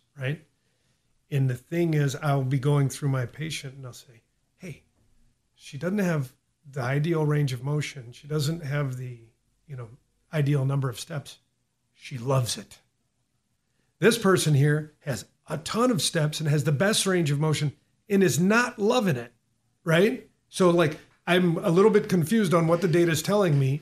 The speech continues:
until we get to this one thing, which, again,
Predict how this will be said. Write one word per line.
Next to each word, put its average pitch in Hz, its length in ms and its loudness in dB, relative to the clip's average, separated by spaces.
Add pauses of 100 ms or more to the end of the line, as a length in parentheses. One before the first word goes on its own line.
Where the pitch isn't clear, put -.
until 214 460 2
we 233 120 0
get 190 320 0
to 139 80 -10
this 170 260 -2
one 165 260 0
thing, 120 480 -8 (480)
which, - 380 -8
again, 139 340 -4